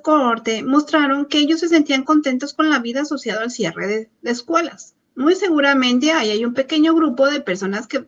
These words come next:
batallan en la socialización y que al no tener que enfrentarse a este estímulo, no son confrontados a lo que ellos batallan, pero, pues, la gran mayoría, pues, son gente que tiene una gran adaptabilidad.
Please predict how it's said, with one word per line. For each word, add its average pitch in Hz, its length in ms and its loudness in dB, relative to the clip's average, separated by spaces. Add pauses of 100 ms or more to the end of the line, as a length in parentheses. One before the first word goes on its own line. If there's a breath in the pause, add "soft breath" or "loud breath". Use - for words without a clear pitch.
(120)
batallan 202 560 -2
en 277 140 -2
la 247 180 -2 (300 loud breath)
socialización 285 960 0
y 294 120 0
que 226 160 -4
al 175 220 -2
no 202 140 -2
tener 247 260 -4
que 277 120 -4
enfrentarse 269 520 -4
a 226 160 -4
este 202 240 -6
estímulo, 285 680 2 (440 soft breath)
no 214 460 -2
son 208 200 -2
confrontados 247 760 -2
a 254 80 0
lo 165 180 -2
que 107 140 -10
ellos 196 240 -2
batallan, 269 560 0 (280 soft breath)
pero, 359 320 0
pues, 254 140 -2
la 202 120 2
gran 220 180 2
mayoría, 277 560 2
pues, 240 140 -6
son 220 180 -2
gente 220 340 -4
que 226 80 -2
tiene 208 220 -2
una 208 140 -2
gran 196 260 -2
adaptabilidad. 185 840 -6